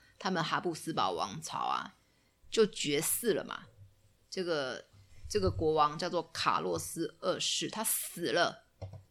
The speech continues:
但是在他死前，在群臣力荐跟罗马教宗的诱导下，他在遗嘱里面讲说，我要传位给我的外甥哦，安茹公爵菲利，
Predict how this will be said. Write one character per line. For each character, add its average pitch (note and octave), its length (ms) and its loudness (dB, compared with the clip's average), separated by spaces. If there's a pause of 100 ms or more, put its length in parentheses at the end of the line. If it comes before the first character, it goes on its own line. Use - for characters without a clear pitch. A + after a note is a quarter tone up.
(880)
但 A3 240 2
是 A3 260 0
在 G#3+ 120 4
他 G#3+ 180 2
死 E3+ 300 -2
前， D3+ 320 0
在 F3 520 4
群 E3+ 360 0
臣 D#3+ 440 0
力 G3+ 280 2
荐 - 480 2 (100)
跟 F#3 340 2
罗 E3+ 200 2
马 F#3 240 4
教 D#3 360 4
宗 F#3 280 -4
的 E3+ 160 -4
诱 G3+ 200 6
导 - 240 -2
下， - 640 -2
他 D#3+ 180 -4
在 F3 140 0
遗 D#3 240 -4
嘱 D#3+ 180 -6
里 B2 120 -2
面 D3 320 -4
讲 B2+ 280 2
说， D#3+ 240 -2
我 C#3+ 160 0
要 D3+ 160 2
传 D#3 300 -6
位 E3+ 160 0
给 D3 180 0
我 B2+ 160 0
的 - 120 -4
外 D3+ 340 6
甥 A#2+ 480 0
哦， G2 140 -10 (1120)
安 G3 200 2
茹 E3 240 0
公 D#3+ 320 -4
爵 - 180 -8
菲 B2+ 300 -4
利， C3 300 -8